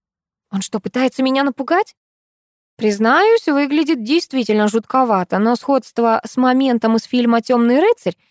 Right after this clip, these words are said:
меняет эффект с точностью до наоборот. Зеркалю жест Елисея, приближаясь к его лицу. «Хочешь знать, откуда эти шрамы? Мой папаша».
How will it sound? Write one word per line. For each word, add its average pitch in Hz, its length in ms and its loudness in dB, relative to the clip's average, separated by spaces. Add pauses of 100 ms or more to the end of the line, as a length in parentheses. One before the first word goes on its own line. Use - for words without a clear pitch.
(320)
меняет 277 460 2
эффект 269 440 0
с - 200 -12
точностью 233 580 -2
до 208 140 0
наоборот. 208 540 0 (720)
Зеркалю 339 480 2
жест 226 260 -2
Елисея, 233 560 0
приближаясь 202 640 -2
к - 80 -14
его 196 240 -2
лицу. 180 400 -6 (1000)
«Хочешь 370 360 0
знать, 285 220 0
откуда 240 300 -2
эти 226 180 0
шрамы? 202 440 -2 (480)
Мой 285 200 2
папаша». 269 580 -2